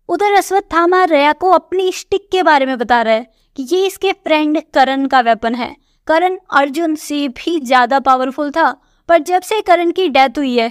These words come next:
इस वेपन की पावर भी चली गई है। फिर सुमिति सैड है, ये सोचकर कि बेबी की वजह से कितने लोगों की जान जा चुकी है और अभी भी सिम्बाला के लोग डेंजर में हैं, पता नहीं और कितनी जाने जाएंगी। तब अश्वत्थामा ने उस होने वाले बेबी की पूरी सच्चाई सुमिति को बताई।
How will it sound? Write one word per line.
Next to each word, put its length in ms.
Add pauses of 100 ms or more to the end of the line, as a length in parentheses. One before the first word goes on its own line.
(120)
इस 260
वेपन 300
की 140
पावर 400
भी 360
चली 240
गई 160
है। 200 (140)
फिर 180
सुमिति 440
सैड 280
है, 160 (140)
ये 220
सोचकर 440
कि 200
बेबी 360
की 120
वजह 240
से 160
कितने 440
लोगों 340
की 160
जान 260
जा 140
चुकी 300
है 180 (320)
और 100
अभी 240
भी 200
सिम्बाला 520
के 180
लोग 300
डेंजर 440
में 140
हैं, 220 (300)
पता 200
नहीं 200
और 140
कितनी 440
जाने 280
जाएंगी। 500 (200)
तब 140
अश्वत्थामा 600
ने 180
उस 240 (220)
होने 260
वाले 260
बेबी 320
की 180
पूरी 400
सच्चाई 600
सुमिति 360
को 100
बताई। 400